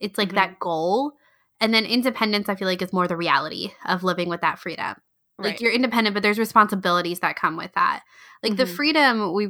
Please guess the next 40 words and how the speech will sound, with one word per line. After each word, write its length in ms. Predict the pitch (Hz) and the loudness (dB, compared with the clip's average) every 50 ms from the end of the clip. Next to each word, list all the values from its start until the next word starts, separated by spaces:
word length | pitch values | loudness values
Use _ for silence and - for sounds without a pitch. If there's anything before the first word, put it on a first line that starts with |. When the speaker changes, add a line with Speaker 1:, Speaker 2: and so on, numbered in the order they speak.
| 196 - - | -4 -8 -4
Speaker 1:
is 300 | - 208 214 196 196 196 | 0 0 2 2 0 -4
really 320 | 196 208 226 214 226 214 | -4 -2 -2 0 0 2
representative 640 | 202 196 190 - 196 185 190 196 208 208 196 180 180 | 2 2 2 2 -2 0 0 0 0 0 0 -2 -2
of 120 | 175 180 | -4 -2
George's 320 | - 180 180 180 180 175 - | -2 -2 -2 -2 -2 -2 0
life 220 | 165 180 180 180 | 0 0 0 -2
in 100 | 180 175 | -6 -8
film 320 | - - 196 233 262 262 | -4 -2 -2 0 0 0
school 300 | - - - - 143 147 - | -2 -4 -6 -6 -6 -6 -6
because 240 | 185 185 190 185 190 | -6 -8 -6 -6 -6
it's 160 | 180 - - | -8 -8 -8
him 440 | - 208 196 196 190 190 185 185 190 - _ - - - - _ _ _ _ _ | -4 -2 0 0 0 0 0 -2 -4 -6 _ -20 -20 -20 -20 _ _ _ _ _
breaking 480 | 208 214 202 202 208 208 - 220 196 - | -8 -2 0 2 0 2 0 -2 2 6
out 160 | 170 185 190 | 6 6 6
of 80 | 185 185 | 4 0
the 80 | 185 143 | 0 -2
expectations 640 | 170 175 - - 190 180 - - 180 - 190 180 175 | -2 -2 -4 -8 -8 -8 -6 -6 -6 -4 -4 -4 -4
of 80 | 175 175 | -6 -8
his 100 | 170 - | -8 2
father, 520 | - 175 170 175 175 175 175 170 175 170 165 | 6 8 8 8 8 6 4 4 4 2 2
you 120 | 160 175 | 0 -2
know, 180 | 165 160 156 165 | -4 -4 -4 -2
leaving 440 | 180 196 214 214 220 214 208 214 | -2 0 0 2 2 2 2 2
Modesto. 840 | 196 180 170 160 170 170 - - 180 170 165 165 160 160 156 160 175 - - - - - - | 0 0 0 0 -2 -4 -6 -4 0 2 2 2 4 2 2 0 -2 -8 -16 -20 -20 -10 0
Um, 400 | - 175 165 156 151 151 156 175 - | 2 2 2 2 0 -2 -6 -10 -12
he's 200 | - - 180 175 | -10 -10 -10 -4
got 200 | - 175 160 - | -2 -2 -2 -2
the 80 | - 170 | -4 -8
film 320 | - - 180 175 170 175 | -2 0 0 2 2 0
Freiheit, 600 | 180 - - 226 214 208 - 190 190 180 175 170 - | -4 -2 2 2 2 6 6 6 6 6 2 -2 -2
that's 240 | 170 160 - _ - _ _ _ _ _ _ _ _ _ _ _ _ _ _ _ _ _ _ _ _ _ _ | -6 -6 -6 _ -20 _ _ _ _ _ _ _ _ _ _ _ _ _ _ _ _ _ _ _ _ _ _
freedom 480 | - - 262 240 190 185 175 180 202 208 | -4 0 2 4 4 4 4 4 2 0
in 200 | - 190 185 180 | -2 -4 -4 -2
German. 440 | 185 185 185 180 160 160 170 180 190 - - - _ - | -2 -2 -2 -2 -4 -6 -8 -8 -10 -14 -20 -20 _ -2
But 100 | - 226 | 2 4
then 120 | 247 - 226 | 4 4 4
Speaker 2:
<laughs> 0 | |
Speaker 1:
indep-, 920 | 208 302 262 277 247 262 - - - 233 233 - - - 247 190 226 - | 4 0 -2 -2 0 0 0 0 0 -2 -4 -4 -2 0 0 0 -2 -4
<laughs> 40 | - | -6
it's, 260 | 214 196 - - | -6 -6 -6 -14